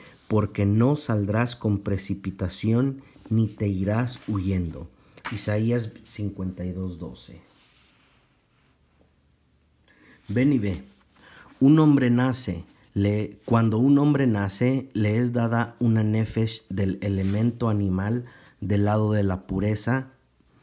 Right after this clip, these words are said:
de aquellos que son llamados las ruedas santas, a saber,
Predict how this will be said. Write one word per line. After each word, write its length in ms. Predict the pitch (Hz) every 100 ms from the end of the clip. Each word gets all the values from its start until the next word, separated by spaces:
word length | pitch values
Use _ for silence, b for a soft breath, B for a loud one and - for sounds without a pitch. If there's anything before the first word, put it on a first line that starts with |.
| B B B
de 160 | 104 107
aquellos 420 | - 127 135 127
que 100 | 113
son 240 | - 117
llamados 680 | 113 110 110 110 120 123 - b b
las 220 | 104 101 95
ruedas 360 | 110 107 104
santas, 560 | - 92 80 82 78 -
a 80 | 92
saber, 460 | - 95 110 120